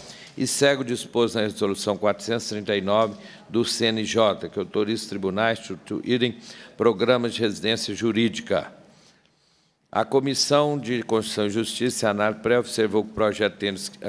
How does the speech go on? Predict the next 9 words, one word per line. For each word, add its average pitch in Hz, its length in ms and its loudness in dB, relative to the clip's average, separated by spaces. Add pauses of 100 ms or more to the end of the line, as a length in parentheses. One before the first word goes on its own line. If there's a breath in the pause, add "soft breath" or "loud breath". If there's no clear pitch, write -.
requisitos 92 560 -6
de 92 80 -2
admissibilidade, 98 1040 -2 (380 loud breath)
pois 113 220 0
encontra-se 110 400 -2
em - 20 -18
consonância 101 600 -4
com 92 140 -8
o 82 40 -12